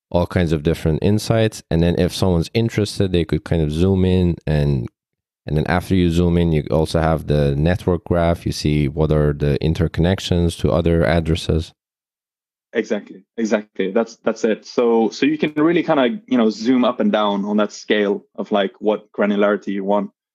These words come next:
Speaker 2: Um, and so, like, the people that use Nansen are kinda, like, a mix of,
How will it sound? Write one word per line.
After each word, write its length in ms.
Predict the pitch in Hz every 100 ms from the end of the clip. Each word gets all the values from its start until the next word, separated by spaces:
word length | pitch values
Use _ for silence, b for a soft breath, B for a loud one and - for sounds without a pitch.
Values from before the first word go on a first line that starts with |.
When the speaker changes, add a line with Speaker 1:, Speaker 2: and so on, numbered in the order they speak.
| _ _ _ _ -
Speaker 2:
Um, 380 | 107 104 104 107
and 180 | 120 120
so, 600 | - 127 120 117 120 120 _ _ -
like, 140 | 123
the 60 | 123
people 240 | 190 185
that 120 | 139
use 300 | 120 143 156
Nansen 540 | 127 113 107 - 110 107
are 180 | 107 107
kinda, 280 | - 127
like, 260 | 117 101 92 _ _ _ _
a 120 | 123
mix 600 | 113 131 139 139 - - -
of, 420 | 117 107 104 104